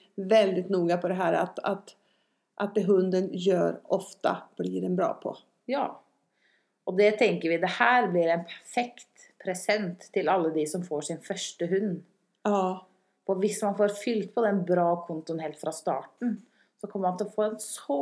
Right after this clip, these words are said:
Speaker 2: himla mye triveligere hverdag, og så mye bedre relasjon til sin hund.
Speaker 1: Absolutt. Og det er jo, det her er jo en jätteviktig del, for...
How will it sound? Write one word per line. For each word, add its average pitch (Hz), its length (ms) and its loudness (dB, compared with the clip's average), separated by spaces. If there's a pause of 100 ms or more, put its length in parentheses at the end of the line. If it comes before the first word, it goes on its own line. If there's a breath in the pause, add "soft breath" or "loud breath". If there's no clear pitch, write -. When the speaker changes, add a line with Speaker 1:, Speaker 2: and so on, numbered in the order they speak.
(100)
Speaker 2:
himla 196 500 0
mye 175 280 0
triveligere 156 560 0
hverdag, 175 480 2 (500 soft breath)
og 202 60 -6
så 233 400 0
mye 196 200 4
bedre 165 380 2
relasjon 175 640 -2
til 175 140 -2
sin 196 160 -2
hund. 240 300 2 (840)
Speaker 1:
Absolutt. 220 800 -2 (260 soft breath)
Og 233 120 -2
det 240 80 2
er 247 140 2
jo, 226 280 2 (100)
det 226 120 0
her 254 160 0
er 240 80 0
jo 226 80 2
en 214 160 2
jätteviktig - 1700 -4
del, 135 280 -2
for... 214 240 0